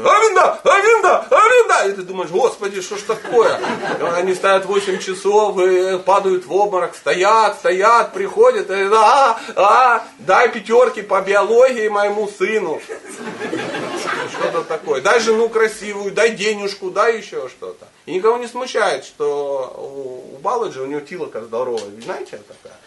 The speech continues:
Что это означает? Это его рука, которую он закрывает свои глаза, там эту историю рассказывают все.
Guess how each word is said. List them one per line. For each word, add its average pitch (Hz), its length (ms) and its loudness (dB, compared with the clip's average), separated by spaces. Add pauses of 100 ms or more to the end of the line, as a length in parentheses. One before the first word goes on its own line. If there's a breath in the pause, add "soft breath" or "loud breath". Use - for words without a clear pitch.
(120)
Что 190 140 0
это 135 160 -4
означает? 107 480 -14
Это 139 160 -12
его 175 160 -10
рука, 208 300 -4
которую 120 360 -12
он 120 80 -16
закрывает 156 560 -6 (500 soft breath)
свои 131 240 -8
глаза, 135 400 -4
там 190 200 -8
эту 190 160 -12
историю 131 340 -8
рассказывают 143 580 -8
все. - 220 -20